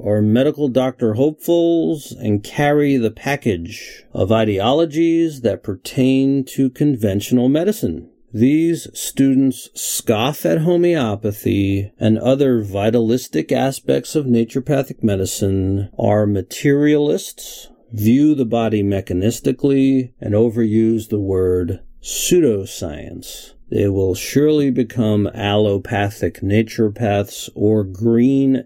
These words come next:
M Ds, as in medical doctor, unquote.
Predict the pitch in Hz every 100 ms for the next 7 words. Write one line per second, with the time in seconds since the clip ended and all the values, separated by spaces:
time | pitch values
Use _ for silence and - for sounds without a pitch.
0 | - 107 107 101 98 127 160 165 170 165
1 | 160 - - - - 101 90 85 85 95
2 | 104 101 110 - 117 117 113 104 - -
3 | - 98 92 - - - - -